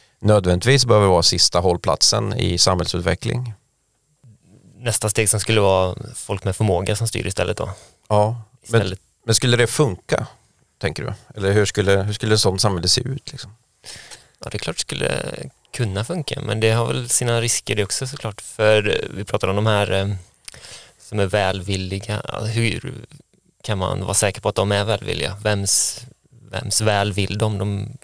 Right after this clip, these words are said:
Speaker 2: kan ju inte få allas, eh, kan inte göra lika bra för alla, utan det måste ju vara några prioriteringar på något sätt.
Speaker 1: Ja,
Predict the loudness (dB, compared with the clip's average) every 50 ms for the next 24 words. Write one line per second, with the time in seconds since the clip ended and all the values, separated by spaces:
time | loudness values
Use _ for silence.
0 | -20 -20 -10 -6 -4 -4 -4 -4 -4 -4 -4 -4 -4 -6 -10 -14 _ -20 _ _
1 | _ _ -18 -10 -8 -6 -6 -6 -6 -8 -10 -12 -14 _ _ _ _ _ _ _
2 | _ _ _ _ _ _ _ _ -2 -2 0 0 0 0 0 0 2 2 2 2
3 | 2 0 -2 -2 -4 -6 -8 -10 -12 -14 _ _ _ _ _ _ _ _ _ _
4 | _ _ -6 -6 -2 2 2 2 4 2 2 0 2 2 2 2 2 -2 -2 -2
5 | -2 -4 -4 -6 -6 -6 -4 -4 -4 -4 -4 -4 -2 0 0 0 0 -2 -2 -2
6 | -2 -4 -4 -4 -4 -6 -8 -10 _ _ _ -18 -10 -4 -2 -2 -2 -2 -2 -2
7 | -2 -2 -2 -4 -6 -8 -10 -10 -10 -12 -12 _ _ _ _ _ _ _ _ _
8 | _ _ _ -6 0 2 4 4 4 2